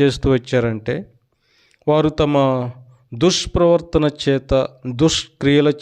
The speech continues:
చేత దేవుడు అనుగ్రహించినటువంటి దేశమును అపవిత్రపరుస్తూ వచ్చారు. ప్రియులారా, ఏ విధంగా అపవిత్రపరిచారు అంటే, నరహత్య చేస్తూ వచ్చారు.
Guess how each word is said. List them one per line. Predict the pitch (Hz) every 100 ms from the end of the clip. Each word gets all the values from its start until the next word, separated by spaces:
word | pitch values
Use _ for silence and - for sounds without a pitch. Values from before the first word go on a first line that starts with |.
| 135
చేత | 127 127 120 - - _ _ _ -
దేవుడు | 113 147 180 185 180
అనుగ్రహించినటువంటి | 175 160 160 160 - 151 143 139 139
దేశమును | 113 131 143 143 147 135 127 123 - 120
అపవిత్రపరుస్తూ | 120 139 156 160 156 143 165 - - 117
వచ్చారు. | 107 - 110 104 - - _ _ _ _ -
ప్రియులారా, | 170 175 170 165 156 -
ఏ | 135 156
విధంగా | 175 175 185 175
అపవిత్రపరిచారు | 175 170 170 175 170 165 156 - 160 160 160
అంటే, | 151 147 180 - _ _ _ _ - 120
నరహత్య | 147 151 170 170 175 170
చేస్తూ | 156 143 - 135
వచ్చారు. | 123 127 123 110 -